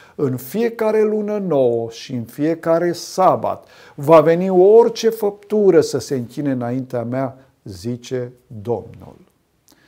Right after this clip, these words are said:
Vor veni de la miază noapte și de la miază zi. Vor veni de la răsărit și de la apus.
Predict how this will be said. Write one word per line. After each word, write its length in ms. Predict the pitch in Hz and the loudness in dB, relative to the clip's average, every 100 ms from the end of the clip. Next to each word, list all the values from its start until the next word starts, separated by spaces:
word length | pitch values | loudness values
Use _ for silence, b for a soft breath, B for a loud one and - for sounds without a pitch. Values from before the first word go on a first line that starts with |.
| b b b | b b b
Vor 260 | b 120 151 | b 2 4
veni 280 | 139 151 180 | 4 0 0
de 120 | 160 | 2
la 140 | 156 | 4
miază 420 | 139 151 180 160 165 | 2 0 -2 -2 -2
noapte 480 | 151 151 156 156 | -2 -4 -6 -8
și 180 | 143 - | -8 -8
de 100 | 143 | -6
la 160 | 135 135 | -4 -4
miază 380 | 139 135 120 131 | -4 -6 -6 -8
zi. 340 | 113 127 101 - b b b | -8 -12 -12 -16 b b b
Vor 240 | - 131 127 | -6 -2 0
veni 280 | 131 147 160 | 0 -2 2
de 120 | 156 | 4
la 160 | 151 | 6
răsărit 440 | 147 139 - 135 156 | 4 2 -2 -2 -2
și 140 | - | -4
de 140 | 131 147 | -2 0
la 120 | 139 | 2
apus. 500 | 135 151 127 - | 0 -4 -8 -10